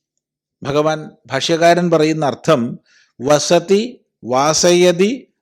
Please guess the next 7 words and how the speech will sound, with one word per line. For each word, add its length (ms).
ആച്ഛാദയതി 1120
സർവം 540
ഇതി 260
വാസു. 640
ദിവ്യതി, 1000
ക്രീഡതേ, 920
വിജിഗീഷതേ, 1080